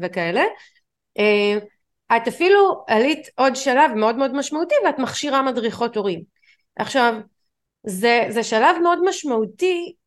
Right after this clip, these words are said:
כי מעבר לזה של להיות מי שמכשירה, אה, אנשי מק-, נשות מקצוע, אנשי מקצוע, אז זה כבר, אה, גם, אה, מצביע על, אה,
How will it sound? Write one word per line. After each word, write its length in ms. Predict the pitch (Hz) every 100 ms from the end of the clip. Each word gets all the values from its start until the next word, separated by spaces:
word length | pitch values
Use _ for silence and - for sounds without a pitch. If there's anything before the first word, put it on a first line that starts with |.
| -
כי 460 | - 226 214 214 208
מעבר 580 | 226 240 302 339 403
לזה 380 | 349 285 240 277
של 440 | 269 269 240 220 196
להיות 280 | 240 285 294
מי 100 | 302
שמכשירה, 960 | 302 233 - - 220 254 262 254 240 - - -
אה, 60 | 214 214 214 208 208 208 208 208 208 - - -
אנשי 300 | 226 247 269
מק-, 280 | 277 269 240
נשות 340 | 214 196 285
מקצוע, 480 | 330 320 - 220 214
אנשי 240 | 208 208 277
מקצוע, 420 | 339 - 254 254 269 - _ _
אז 120 | - 196
זה 100 | 226
כבר, 420 | 226 220 214 208
אה, 220 | 208 202 202
גם, 280 | 208 254 302
אה, 100 | 277
מצביע 500 | 240 240 226 262 233
על, 160 | 220
אה, 400 | 214 202 202 202